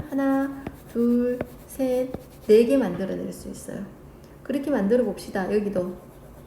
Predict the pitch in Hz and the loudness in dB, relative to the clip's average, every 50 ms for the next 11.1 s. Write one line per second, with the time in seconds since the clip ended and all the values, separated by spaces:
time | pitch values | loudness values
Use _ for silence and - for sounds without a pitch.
0 | - - - - - - - - - - - 233 233 247 240 262 247 220 196 190 | -20 -20 -20 -20 -20 -20 -20 -20 -14 -4 -2 0 0 4 4 4 4 4 2 2
1 | 202 208 254 262 262 240 202 180 180 202 226 247 277 294 - - - - - - | 4 4 4 4 4 4 2 2 4 4 4 2 2 0 -2 -6 -12 -18 -18 -20
2 | - - - 302 294 285 302 302 294 262 226 208 214 - 240 233 233 233 226 - | -14 -6 -2 -2 0 2 2 2 2 2 2 2 2 2 2 2 2 2 0 0
3 | 220 185 190 214 220 214 - 220 226 214 208 202 214 214 - 277 277 269 269 247 | 0 0 0 0 -2 -2 -2 -2 -4 -2 -2 -2 -4 -4 -4 -6 -4 -2 0 0
4 | 220 214 240 240 - 220 202 196 214 247 285 302 - - - - - - - - | 0 0 -2 -2 -4 -4 -4 -2 -2 -2 -2 -4 -6 -10 -16 -18 -20 -20 -20 -20
5 | - - - - - - - - - - - - - - - 294 254 247 254 262 | -20 -20 -20 -20 -20 -20 -20 -20 -20 -20 -20 -20 -18 -14 -8 -4 -2 0 0 0
6 | 262 269 269 269 262 262 262 247 214 220 240 247 254 247 240 208 196 220 220 - | 2 2 2 2 0 0 -2 -2 2 2 2 2 2 0 -2 -2 -4 -4 -2 -2
7 | 302 302 302 302 302 302 302 285 269 277 196 196 - 247 240 269 277 269 262 233 | -2 -2 -2 -2 -2 0 0 0 0 0 -2 -4 -2 -2 0 0 0 -2 -2 -4
8 | 240 294 294 285 294 294 277 254 226 220 233 233 233 214 202 175 185 196 233 247 | -4 -4 -4 -2 -2 0 0 0 0 0 -2 -2 -2 -2 -4 -4 -4 -2 -2 -2
9 | 240 269 269 240 202 - - 233 269 285 269 277 - 214 190 185 190 214 240 247 | 0 -2 -2 -2 -4 -4 -4 -4 -2 -4 -4 -6 -6 -6 -4 -4 -4 -4 -4 -4
10 | 240 - 185 185 196 196 190 185 185 185 185 185 185 180 180 - 247 277 294 311 | -4 -6 -4 -4 -4 -2 -2 -2 -4 -4 -4 -6 -8 -6 -4 -4 -4 -4 -4 -6
11 | - | -10